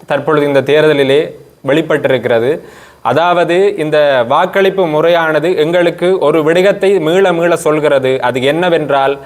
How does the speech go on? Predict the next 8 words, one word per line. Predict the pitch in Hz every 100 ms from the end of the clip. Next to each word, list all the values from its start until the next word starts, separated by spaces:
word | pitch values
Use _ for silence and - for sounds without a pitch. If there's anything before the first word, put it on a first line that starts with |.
| - - -
சிங்கள | - 170 190 196
மக்கள் | 170 170 170 202 208 214 - 131
யாரை | 151 190 208 208 202
ஆதரிக்கிறார்களோ | 143 160 180 185 185 175 160 147 147 160 -
அவர்களுக்கு | 127 156 185 190 190 196 151
எதிர்மாறாக | 156 208 202 196 190 180 151
வாக்களிப்பது | 151 165 185 170 170 165 143
என்பது | 139 156 156